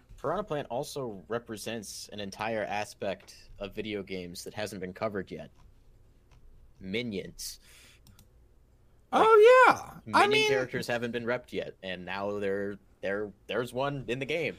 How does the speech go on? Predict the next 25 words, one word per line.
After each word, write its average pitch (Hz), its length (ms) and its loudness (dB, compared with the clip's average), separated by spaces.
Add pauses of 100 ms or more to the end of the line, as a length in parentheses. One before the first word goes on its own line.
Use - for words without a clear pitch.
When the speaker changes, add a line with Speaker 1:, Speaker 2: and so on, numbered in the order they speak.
(100)
Speaker 2:
Yeah, 285 260 10
that's 262 320 8
true. 311 420 6
And 285 220 8
then 294 140 6
also, 277 760 8
I 220 180 4
think 247 240 4
in 240 80 6
the 226 80 6
same 240 400 4
s-, - 480 2
in 202 160 4
the 196 80 2
same, 196 500 2 (460)
like, 156 220 0 (420)
sentence, 247 640 4
like, 185 160 4
I 190 180 6
was 214 200 6
saying 226 500 4
on 185 680 0
our 165 400 2
prediction 190 640 0
discussion 143 640 0